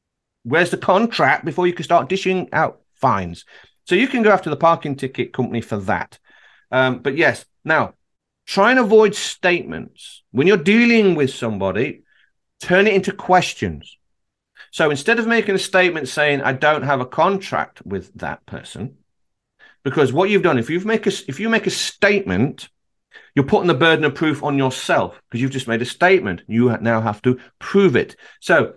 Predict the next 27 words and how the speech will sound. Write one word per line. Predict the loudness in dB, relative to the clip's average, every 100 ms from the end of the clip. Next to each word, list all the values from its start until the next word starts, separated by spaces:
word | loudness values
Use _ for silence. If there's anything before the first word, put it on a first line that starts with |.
| -12
if | -6
you | -4
turn | 0 2
around | 2
and | 0
say, | 2
"I | 2
don't | 2
have | 2 0
a | -6 _ _ -2
contract | 0 0 -2 -2
with |
this | -4 -4
person," | -4 -4 -4 -6 -6 _ _ _ -4
I'll | -2
say, | 0 -2
"Well, | 0 -2
prove | -2 -4 -2
you | -2
don't." | -2 -4 -8 _ _ _ _ _ _ -8
That's | -8
be-, | -6 -4 0
that's, | -2 -4 -2
uh, | -2
that's | -2 -4 -2
the |
weak, | -4 -2 -4 -6 -12